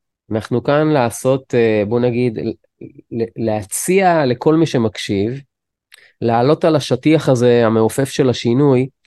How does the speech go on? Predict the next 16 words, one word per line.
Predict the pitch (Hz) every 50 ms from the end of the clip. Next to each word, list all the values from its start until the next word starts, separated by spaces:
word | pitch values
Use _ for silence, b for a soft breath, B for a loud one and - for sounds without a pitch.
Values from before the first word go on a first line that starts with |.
| b b b b b b b _
כי | - - 120
השינוי | 110 - - 127 123 131 143 147 139
כבר | - 120 127 113 110
עלינו. | 110 113 120 120 107 92 95 - _ _ _ _ _ _ _ _ _ _ _ _ _ _ b b b b b b b b _
ואם | - 104 104 110 120 127 131 139
אנחנו | 139 139 127 - 143 135 131
רוצים, | 117 117 113 - - - 135 135 139 139 139 135 135 131 127 - _ - -
אה, | 120 110 110 110 107 104 104 101 101 101 110 - - _ _ _ _ _ _ _ _ _ _ _ _ _ _ _ _ _ _ _ -
לשגשג | 117 110 - - - 110 104 110 - - 151 160 165 165
בתוך | 131 123 117 131 - -
השינוי, | 117 104 - 107 104 98 98 98 98 98 113 123 123 - _ _ _ b b b b b b b b b b -
אנחנו | - 123 123 120 - - 131
צריכים | 113 - - - 156 156 156
להיות | 147 143 139 139 143 143
שווי | - - - - 131 110 107 135 139 139 135 -
ערך | 139 147 151 139 127 120 120 123 123 - -